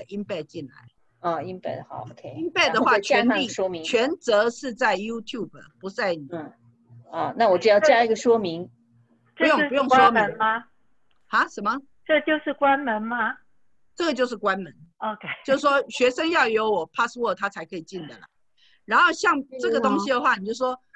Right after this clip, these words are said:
Speaker 1: 呃，如果说像我放影片进来的话，像这个就是我放 YouTube 嘛，你看有一个大的红红的这个东西，
Speaker 2: 嗯，
Speaker 1: 就是
Speaker 2: 嗯，嗯。
Speaker 1: YouTube。
Speaker 2: 嗯，嗯。
Speaker 1: YouTube 的影片。
Speaker 2: 嗯。
Speaker 1: 嘿，它 YouTube 的话，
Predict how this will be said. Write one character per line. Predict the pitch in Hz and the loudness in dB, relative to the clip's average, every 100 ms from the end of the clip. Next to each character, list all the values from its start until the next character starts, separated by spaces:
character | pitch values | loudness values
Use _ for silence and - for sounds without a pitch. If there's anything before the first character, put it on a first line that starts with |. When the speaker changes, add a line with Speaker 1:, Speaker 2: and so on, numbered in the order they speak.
| 370 285 | -6 0
Speaker 1:
呃， | 202 196 196 202 | 2 4 4 2
如 | 202 330 | -2 -10
果 | 285 226 190 | 0 0 0
说 | 240 254 254 254 - _ - | 0 0 0 -2 -8 _ -8
像 | 370 277 - - | -2 -2 -2 -2
我 | 185 175 165 | 2 2 0
放 | - 294 202 | 2 2 2
影 | 165 | -8
片 | 165 262 208 | -6 -6 -6
进 | 190 240 | -8 -10
来 | 180 151 | -10 -12
的 | 160 175 | -12 -12
话， | 165 - 196 156 - _ _ _ | -12 -8 -8 -8 -16 _ _ _
像 | - 320 285 | -2 0 0
这 | 381 | -2
个 | 262 | 0
就 | 240 247 | 2 0
是 | 247 | 0
我 | 180 | -2
放 | 214 240 | 0 0
YouTube | 240 247 320 175 | -2 -6 -10 -10
嘛， | 156 143 | -12 -12
你 | 160 | -14
看 | - 254 240 _ | -8 -8 -8 _
有 | 180 | -6
一 | 190 | -6
个 | 220 | -6
大 | - 226 | 0 0
的 | 180 | 0
红 | 165 156 180 | -10 -12 -12
红 | 165 | -14
的 | 170 160 | -14 -14
这 | 190 | -12
个 | 180 | -12
东 | 180 | -10
西， | 180 170 | -12 -10
Speaker 2:
嗯， | |
Speaker 1:
就 | 175 | -12
是 | 156 | -10
Speaker 2:
嗯， | |
嗯。 | 180 165 | -8 -8
Speaker 1:
YouTube。 | 165 175 247 - _ - - _ | -10 -6 -6 -6 _ -20 -20 _
Speaker 2:
嗯， | 190 170 | -8 -6
嗯。 | 170 156 | -10 -10
Speaker 1:
YouTube | 262 269 294 208 | -10 -8 -6 -6
的 | 175 170 | -8 -8
影 | 151 143 | -10 -12
片。 | - 175 - _ _ _ - | -10 -10 -12 _ _ _ -12
Speaker 2:
嗯。 | 175 160 165 _ _ _ _ 190 | -10 -10 -14 _ _ _ _ -14
Speaker 1:
嘿， | 175 139 _ _ _ | -12 -14 _ _ _
它 | - 294 285 _ _ | 0 0 0 _ _
YouTube | 311 339 339 | -6 -4 -4
的 | 233 208 202 | -2 -2 0
话， | 254 | 0